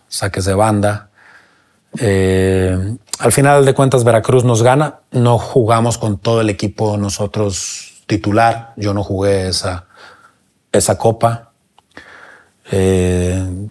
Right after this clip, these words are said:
por ahí, no sé, eh, no me consta. No, escuché que si ganábamos la copa, no iba a haber como premio económico para,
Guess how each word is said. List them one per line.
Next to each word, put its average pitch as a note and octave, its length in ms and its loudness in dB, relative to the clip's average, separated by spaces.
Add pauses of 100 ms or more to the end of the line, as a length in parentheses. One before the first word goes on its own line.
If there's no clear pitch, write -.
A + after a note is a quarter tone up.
por A2 200 4
ahí, A#2+ 300 6
no A2+ 160 2
sé, G#2 420 2
eh, A2 60 0
no G#2+ 100 0
me G#2+ 140 0
consta. A2 360 0
No, G#2+ 320 -2
escuché G#2+ 500 0
que G2+ 480 2 (300)
si - 280 0
ganábamos A#2+ 600 4
la B2 140 2
copa, G#2+ 600 0 (280)
no A2 380 4
iba G#2+ 180 4
a - 20 6
haber G#2 600 0 (220)
como G2 320 -2
premio G2+ 500 2
económico G2 600 -2
para, E2+ 480 -8